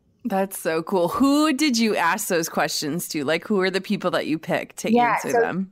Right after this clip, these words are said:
Speaker 2: you're encouraged to ask someone close to you immediately. So, you know, I asked my boyfriend, Dylan, and then you're supposed to ask best friends, former colleagues that you feel close with. So I asked a lot of my old creative partners from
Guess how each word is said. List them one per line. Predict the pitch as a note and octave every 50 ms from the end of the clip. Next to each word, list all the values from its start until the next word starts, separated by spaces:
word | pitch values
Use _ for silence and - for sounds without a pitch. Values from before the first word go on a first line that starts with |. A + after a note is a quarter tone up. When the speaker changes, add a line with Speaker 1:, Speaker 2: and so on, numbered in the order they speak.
| _ _ -
Speaker 2:
you're | B3+ B3+ B3+
encouraged | B3+ B3+ B3+ B3 - C#4 D4+ E4+ D#4+ - -
to | D#4+ - -
ask | G3+ G3 G3 G#3 G3+ - - - - -
someone | - - G#3 G3 G#3 G3+ G3+ G3+ G3+ - - _ _ _ _ _ -
close | - - A#3 G#3 G#3 A3 A3 -
to | - B3
you | A#3 A#3 A#3
immediately. | A3+ G#3+ G#3 G3 F#3 F#3+ F3+ - F#3 F#3+ F#3 F#3
So, | F3+ - F#3 F3 E3+ E3+ E3 - -
you | - F#3+
know, | F3+ E3+ E3+ E3 - _ _ -
I | F3+
asked | F3 F3 E3+ -
my | G3 F#3+
boyfriend, | F#3 F3+ F3 E3+ - F#3 F3+ F3
Dylan, | E3+ F3+ E3 E3 E3 E3 E3 E3 E3+ E3+ -
and | F#3 F#3
then | F3+ F3+
you're | F3+ F3 F3+
supposed | - - F#3+ F3+ -
to | - F#3 -
ask | F3+ F3+ E3+ E3 F3 - - - - -
best | F#3 - F3+ D3 D3 - - -
friends, | - - B3 A#3 A3+ A3+ A3 A3 A3 A3 A3 G3 G3+ - -
former | - - - F3+ F3+ F3 F3 F3 F3 E3 -
colleagues | - - G#3+ G#3 G#3 G#3 G#3 G#3 G#3 G#3 G3+ F#3+ G3
that | F#3+ G3 -
you | - F#3+ G3
feel | F#3+ - G3 F#3+ F#3
close | - G3 F#3 F#3 F#3 -
with. | G3 F#3
So | - - F#3
I | - F#3 F3+ F#3+ G3+
asked | G3 F#3+ F#3+ F#3 - -
a | F#3 E3+
lot | E3+ D#3+ D#3+ E3
of | F3 F3
my | F3+ F3+ F3
old | E3 D#3+ D#3 -
creative | - - E3+ D#3+ D3+ E3 E3+ -
partners | - F3+ F3+ - F3 F3+ F3 F3 E3+ F3 -
from | - - E3+ E3 D#3 E3